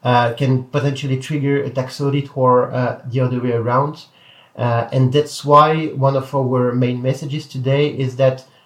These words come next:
the easiest way to avoid such problems is to ask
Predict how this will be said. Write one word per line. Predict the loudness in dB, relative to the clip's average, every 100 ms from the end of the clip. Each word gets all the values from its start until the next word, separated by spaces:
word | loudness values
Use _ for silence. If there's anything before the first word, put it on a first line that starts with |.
| _ -4
the | 0 0 0
easiest | 0 0 -2 -4 0
way | 2 2
to | 0 -2
avoid | 0 2 0
such | -2 -6 -8 -4
problems | -2 0 -2 -4 -12 -6
is | -6 -6
to | -6 -6 -2
ask | 0 0 -4 -18